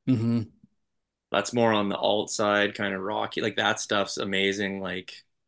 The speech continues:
Speaker 2: um, there's this other band, uh, from Canada too, called the Blue Shadows, and they put out one record. I was actually almost suggested it for my, uh, pick, but, uh, we should,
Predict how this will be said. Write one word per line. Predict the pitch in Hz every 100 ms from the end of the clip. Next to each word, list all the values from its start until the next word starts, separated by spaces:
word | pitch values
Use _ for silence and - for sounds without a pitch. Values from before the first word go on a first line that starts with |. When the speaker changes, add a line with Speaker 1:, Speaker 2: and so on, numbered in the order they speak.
| _ _ -
Speaker 2:
um, | 104 98 95 92 92 _ _ _ _ _ _ _ _
there's | 110 113
this | 120
other | - 113 123 113
band, | 104 101 104 104 104
uh, | 107 104 101 101 - _ _ _ _ - -
from | - 110 107
Canada | - 104 104 107 98
too, | 95 - 107 101 95 - _ _ _ _ _ _ _ -
called | 170 202
the | 104
Blue | 98 101 107
Shadows, | 107 - 98 101 104 95 90 92
and | 101
they | 95
put | - 110
out | 113
one | 110 98 107
record. | 92 92 104 95
I | 113
was | 113 110
actually | 120 - 147
almost | 127 135 131
suggested | - 117 101 101 - 113
it | 110 -
for | - 104 104 104
my, | 104 98 101
uh, | 101 92 92
pick, | - 107 98 -
but, | 110 98 -
uh, | 104 98 95 _ _ _ _ _
we | -
should, | 113 123 117